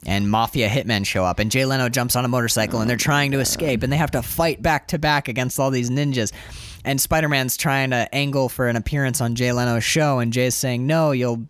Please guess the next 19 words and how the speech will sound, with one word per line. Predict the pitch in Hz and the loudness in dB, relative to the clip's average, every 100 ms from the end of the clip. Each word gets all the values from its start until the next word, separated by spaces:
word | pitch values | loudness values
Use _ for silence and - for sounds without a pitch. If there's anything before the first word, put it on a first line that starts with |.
| - | -4
choke." | - 185 135 - - - | 0 0 -2 -8 -14 -4
It's | 170 - | -2 -2
really | 151 180 254 226 | 0 2 4 2
fun | 139 - - 175 220 254 - - | 0 -4 0 2 4 2 -2 -4
and | 139 131 | -4 -2
funny, | - 175 202 220 - - - - - | 0 2 4 2 -2 -10 -20 -14 -2
um, | 147 135 127 | 0 0 0
and | 151 160 | 0 0
the | 139 - | 0 0
art | 220 147 - - | 2 0 -4 -12
by, | 117 127 127 | -2 0 2
done | 135 156 160 185 | 2 2 4 4
by | 156 | 2
the | 170 | 0
great | 156 117 117 - | -2 0 0 0
Greg | - 131 147 | -2 -2 -2
Capullo. | 143 190 220 147 | -2 0 2 2
You're | 160 | 2
literally, | 165 196 247 285 269 269 | 2 2 4 2 4 2